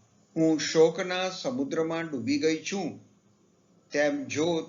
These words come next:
તે માર્યો જશે, તો તેની માતા, જે તમારા ગુરુની પત્ની છે, તે પણ મારી જેમ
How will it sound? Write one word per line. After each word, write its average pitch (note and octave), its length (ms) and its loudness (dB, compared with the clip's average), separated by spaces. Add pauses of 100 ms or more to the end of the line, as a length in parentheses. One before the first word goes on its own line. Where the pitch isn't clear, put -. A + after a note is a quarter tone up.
(240)
તે G#3+ 220 2
માર્યો C#3 460 0
જશે, C3+ 680 -2 (420)
તો C#3+ 160 -2
તેની D#3 560 0
માતા, B2+ 680 -2 (400)
જે E3+ 220 0
તમારા F3 480 2
ગુરુની E3 560 -2
પત્ની E3 640 -6
છે, F#3 440 -2 (640)
તે E3+ 200 2
પણ C#3 460 -4 (280)
મારી D#3 400 -2
જેમ A#2+ 400 -2